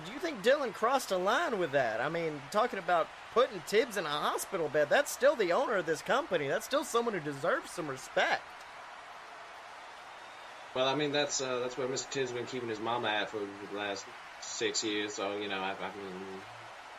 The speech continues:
Speaker 2: you know, now they can maybe be in, like, the same hospital room. I, I, I don't know. Maybe it'd be nice
Speaker 1: All right. Well, speaking of people who have changed,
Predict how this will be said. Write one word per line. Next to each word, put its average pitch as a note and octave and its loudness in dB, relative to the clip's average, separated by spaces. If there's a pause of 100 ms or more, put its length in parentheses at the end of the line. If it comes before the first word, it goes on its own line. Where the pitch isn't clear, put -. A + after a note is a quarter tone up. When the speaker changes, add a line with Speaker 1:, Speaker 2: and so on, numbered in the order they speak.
(540)
Speaker 2:
you A2 -2
know, G2 -6
now A2 4
they A2+ 0
can A#2 -4
maybe A2+ 0
be A#2 0
in, A2 -2
like, G#2+ 0
the G#2 -8
same A2+ 0
hospital A2+ -2
room. A2+ -2
I, G#2 0
I, A2+ 0
I A2 -4
don't A2 -4
know. F#2+ -4
Maybe G2+ -4
it'd G2 -4
be G2+ -4
nice B2+ 2 (140)
Speaker 1:
All F#3+ -6
right. A3+ 6
Well, G3+ 4 (400)
speaking D4 4
of C4 0
people A#3 4
who G#3 2
have D3+ 0
changed, A3 4